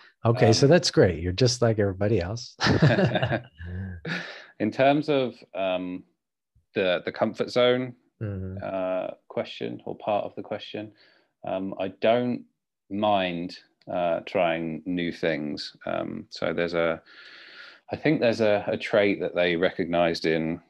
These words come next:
Speaker 2: entrepreneurs, um, and that is that they're willing to take action whether they're certain of the outcome or not.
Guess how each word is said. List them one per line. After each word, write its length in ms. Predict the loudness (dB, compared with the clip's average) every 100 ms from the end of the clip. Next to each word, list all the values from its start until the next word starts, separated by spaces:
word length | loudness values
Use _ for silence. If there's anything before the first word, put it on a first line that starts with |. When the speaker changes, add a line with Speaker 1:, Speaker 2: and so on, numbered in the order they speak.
| -4
Speaker 2:
entrepreneurs, 880 | 0 0 -2 -2 2 4 2 0 -6 -8 -8
um, 380 | -4 -2 -2 -6 -8 -4
and 160 | 0
that 160 | 2 2
is 260 | 0 0 -2
that 140 | 0
they're 200 | 0 0
willing 320 | 2 0 0
to 100 | -4
take 320 | -2 -2 -2
action 640 | -4 -4 -4 -4 -4 -6 -10 _ -20 -18 -20 _ -20 _ -20 -20 _ -8
whether 360 | 0 2 4
they're 200 | 4 2
certain 380 | 2 2 2 2
of 100 | -4
the 140 | 0 2
outcome 480 | 2 0 -4 -4 -2
or 100 | -2
not. 260 | -2 -4